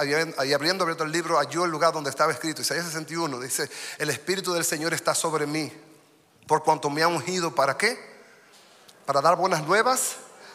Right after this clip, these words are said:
a los pobres. "Me ha enviado", ¿a qué? "A sanar a los quebrantados de corazón, a pregonar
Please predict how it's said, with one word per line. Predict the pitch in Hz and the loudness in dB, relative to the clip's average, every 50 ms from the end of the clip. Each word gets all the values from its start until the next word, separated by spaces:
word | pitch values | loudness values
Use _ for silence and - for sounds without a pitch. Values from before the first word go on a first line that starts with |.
| - - | -6 2
a | - 156 | 2 4
los | 156 147 - - | 4 4 -2 0
pobres. | 170 170 151 127 120 113 113 - - - - - - - - - - - - _ _ _ _ _ _ _ _ _ _ _ _ _ _ - - - - - - - _ _ _ | 2 0 0 0 -2 -6 -4 -4 -2 -2 -2 -2 -4 -4 -6 -8 -12 -18 -20 _ _ _ _ _ _ _ _ _ _ _ _ _ _ -20 -20 -20 -20 -20 -20 -20 _ _ _
"Me | - 139 151 156 170 180 | -8 -2 0 4 6 8
ha | 196 214 240 277 277 - - - - - - - - | 8 6 6 4 0 -6 -12 -16 -18 -20 -20 -2 0
enviado", | 151 160 156 156 135 131 165 180 202 226 233 226 226 202 | 2 2 2 0 -2 0 2 4 6 6 6 6 6 4
¿a | 190 - | 4 4
qué? | - 240 311 320 285 - - - - - - - - - - - - - - - - - - - - - - | 2 2 2 0 -4 -6 -12 -14 -18 -20 -20 -20 -20 -20 -20 -20 -20 -20 -20 -18 -18 -18 -18 -18 -18 0 2
"A | 147 147 | 2 4
sanar | - 165 156 156 170 196 220 214 | 4 2 4 6 6 8 8 8
a | 208 | 6
los | 196 175 | 4 2
quebrantados | - - 165 147 151 151 143 - - 196 220 233 226 240 240 - - - - - - - - | 0 -2 0 2 2 2 0 4 4 6 6 6 4 4 2 2 0 0 -4 -8 -14 -12 -2
de | 143 156 | -2 -2
corazón, | - - 143 139 123 - - 170 160 143 120 107 95 - - - - - - - - _ _ _ _ _ | 0 2 0 2 2 0 0 0 0 0 -2 -4 -10 -16 -20 -20 -20 -20 -20 -20 -20 _ _ _ _ _
a | - 175 180 - - | 6 6 6 6 4
pregonar | 190 180 170 170 160 156 160 185 214 240 269 277 247 - | 4 4 4 0 0 4 6 8 8 8 8 6 2 -8